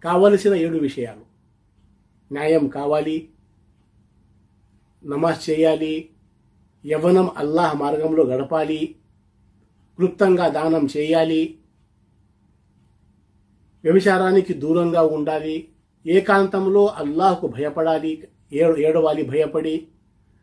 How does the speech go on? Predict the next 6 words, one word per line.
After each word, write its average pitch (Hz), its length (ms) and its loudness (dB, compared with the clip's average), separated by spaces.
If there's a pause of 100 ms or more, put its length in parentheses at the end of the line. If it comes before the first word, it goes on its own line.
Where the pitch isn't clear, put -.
(440)
కలుసుకుంటే 202 640 4
అల్లా 165 340 -2
ప్రసన్నత, 180 460 -2 (520)
విడిపోతే 180 540 2
అల్లా 135 320 -4
ప్రసన్నత. 156 640 -6